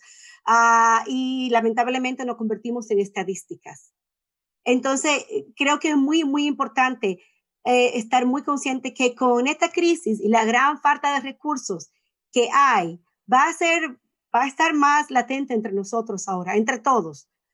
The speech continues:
ah, en todas las comunidades. Pero para a nosotros, las comunidades marginalizadas, ah, va a ser, ah, va, va, va a afectarnos mucho más todavía.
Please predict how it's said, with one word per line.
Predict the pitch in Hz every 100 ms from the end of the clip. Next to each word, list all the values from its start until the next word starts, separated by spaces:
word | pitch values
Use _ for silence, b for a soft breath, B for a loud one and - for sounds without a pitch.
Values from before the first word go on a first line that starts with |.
| _ -
ah, | 196 214
en | 233
todas | 262 285
las | 285
comunidades. | 277 240 226 226 220 175 180 - _ _ _
Pero | - 254
para | 254 -
a | 240
nosotros, | 254 247 294 302 294 202 196
las | 214 220
comunidades | 247 254 262 262 277 285 -
marginalizadas, | 220 220 220 214 214 247 254 277 269 b b b b -
ah, | 226 220 220 220 _ 247
va | 277
a |
ser, | 294 302 302 226
ah, | - 214 202 196 196 _ _
va, | 226 - 202
va, | 269 330 220
va | 247
a |
afectarnos | 262 240 233 233 226 220
mucho | 214 202 196
más | 202 208 -
todavía. | 175 170 170 160